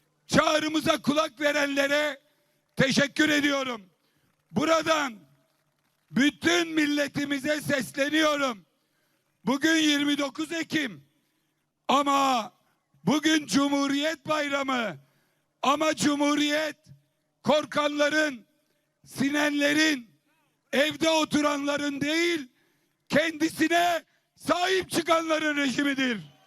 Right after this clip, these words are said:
Biz bugün birinci meclisten Anıtkabir'e hep beraber coşkuyla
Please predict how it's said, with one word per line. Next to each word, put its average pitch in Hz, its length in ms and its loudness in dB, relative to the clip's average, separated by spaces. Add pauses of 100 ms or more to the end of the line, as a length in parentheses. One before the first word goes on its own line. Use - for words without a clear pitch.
(4000)
Biz 285 280 0
bugün 302 580 0 (880)
birinci 311 560 0
meclisten 311 920 -2 (640)
Anıtkabir'e 269 1040 0 (500)
hep 339 340 0
beraber 277 640 0 (640)
coşkuyla 294 1000 0